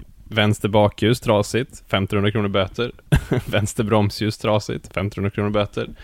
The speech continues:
Viner förbi stoppskyltar, eh, och lite sådär. Det är ju alltså, jag vet inte om man kan bli dömd för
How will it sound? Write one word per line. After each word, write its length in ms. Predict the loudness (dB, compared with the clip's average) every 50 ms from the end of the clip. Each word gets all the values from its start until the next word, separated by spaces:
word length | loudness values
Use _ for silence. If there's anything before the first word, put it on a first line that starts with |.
| -20 -20 -20 -20 -18 -14 -12 -12 -12 -12 -16 -20 -20 -20 -14
Viner 520 | -8 -2 2 4 4 4 4 4 2 2
förbi 240 | 2 2 2 2 0
stoppskyltar, 880 | 2 2 2 2 2 2 2 2 2 2 0 0 2 2 2 0 -4 -10
eh, 460 | -12 -14 -12 -12 -10 -10 -8 -8 -8 -6
och 160 | -2 0 0
lite 160 | 0 0 -2
sådär. 200 | -6 -8 -10 -10 -10 -14 -20 -20 -20 -18 -18 -18 -18 -14 -14 -14 -14 -10 -12 -12 -12 -12 -14
Det 180 | -8 -4 0
är 100 | 0 2
ju 160 | 2 2 2 2
alltså, 380 | 0 0 -2 -2 -4 -4 -4 -6 -10 -20 -20 _ _ _ -20 _ _ _ _ _ _ -20 _ _ _ -20 -20 -20 _ _ _ _ _ _ _
jag 140 | 2 2 4
vet 140 | 4 4 4
inte 120 | 4 4
om 60 | 4
man 100 | 4 4
kan 340 | 2 2 2 4 6 6 6
bli 440 | 4 4 2 0 0 -2 -4 -6 -8 -6
dömd 360 | 2 2 4 4 4 0 -2
för 480 | 0 -2 -2 0 0 -2 -4 -6 -8